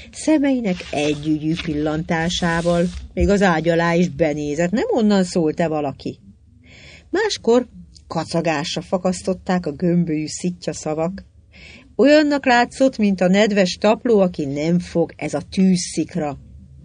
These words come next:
„Német ennek a lelke is”, gondoltam magamban, s a magyar szavakat bizonyosan úgy veszi, hogy azok a féle bolondságok, amiket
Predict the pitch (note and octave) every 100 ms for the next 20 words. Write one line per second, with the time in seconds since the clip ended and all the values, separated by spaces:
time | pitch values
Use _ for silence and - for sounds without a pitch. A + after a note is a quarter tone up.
0 | - - - - - - - - - A#3
1 | D4 D4 C4+ B3+ A#3 F#3+ G3+ F#3+ G#3 G#3+
2 | A3 F#3 F3+ F#3 E3+ E3 E3 D#3 D3 C#3+
3 | C#3 D3 C#3 B2+ D3 D#3 D#3 D#3 - D#3+
4 | E3 D#3+ D#3+ F#3+ G3 F#3 F3+ E3+ G3+ D4
5 | B3+ F#3 F#3 G#3 G#3 D#4+ F4 F#4+ - A#3+
6 | G#3 A3 D4+ D4 D4 - A#3 A3+ G#3+ G3+
7 | F#3 F#3 F3+